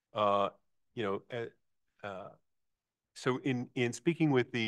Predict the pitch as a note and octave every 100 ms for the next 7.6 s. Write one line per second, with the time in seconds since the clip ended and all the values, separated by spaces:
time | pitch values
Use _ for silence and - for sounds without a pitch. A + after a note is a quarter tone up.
0 | A2 G#2 G2 F2 - _ _ _ - A2+
1 | F#2+ A#2+ B2 C#3 B2 - E3+ D#3 D#3 C#3
2 | C3 A2+ G#2 F#2+ G2+ F#2 - _ _ _
3 | - F#2+ - - C#3 C#3+ C3 A#2+ - _
4 | _ _ - G#2+ G2+ G2+ - C3+ - A#2+
5 | A2 - G#2 G#2 - G2+ G2+ F#2+ F#2 _
6 | _ G2+ G2 F2+ - _ _ _ _ _
7 | _ - G2+ F#2+ F2 F2